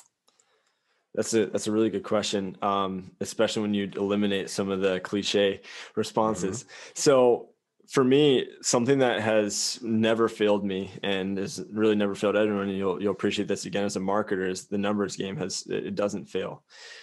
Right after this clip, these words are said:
Speaker 2: Mm-hmm.
Speaker 1: And, um, and, you know, I, I talk to a lot of businesses and, and the reality is if you ask enough people to do business with you,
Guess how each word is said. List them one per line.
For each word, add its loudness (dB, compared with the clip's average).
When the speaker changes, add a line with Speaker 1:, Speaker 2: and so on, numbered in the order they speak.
Speaker 2:
Mm-hmm. -12
Speaker 1:
And, -4
um, -4
and, -4
you -2
know, 0
I, 0
I 0
talk 0
to -2
a -2
lot 2
of -4
businesses -4
and, -4
and -4
the 0
reality 4
is -4
if -10
you -2
ask 0
enough -2
people -2
to -10
do -4
business -6
with -10
you, -6